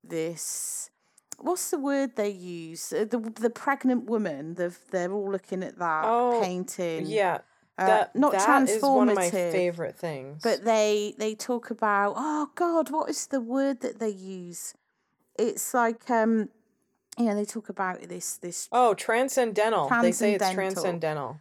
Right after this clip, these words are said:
Speaker 1: And then at the end, that, that is used again in conjunction with Miss Osborne's change.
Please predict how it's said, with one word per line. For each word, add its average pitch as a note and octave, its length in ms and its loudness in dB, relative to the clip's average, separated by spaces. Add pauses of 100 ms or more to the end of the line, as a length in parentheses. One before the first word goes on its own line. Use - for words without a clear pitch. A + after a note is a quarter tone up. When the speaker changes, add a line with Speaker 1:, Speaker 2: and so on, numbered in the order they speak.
(160)
Speaker 1:
And B3 160 4
then B3+ 140 6
at C4 120 0
the C#4+ 140 0 (140)
end, D4 160 6
that, C#4 180 0 (180)
that C4 320 0 (360)
is B3 260 -2
used B3+ 380 -4
again B3 560 2
in A3+ 280 -2
conjunction A3+ 800 -4
with G3 560 -8
Miss G#3 260 -4
Osborne's A3+ 680 -4
change. D#3+ 580 -8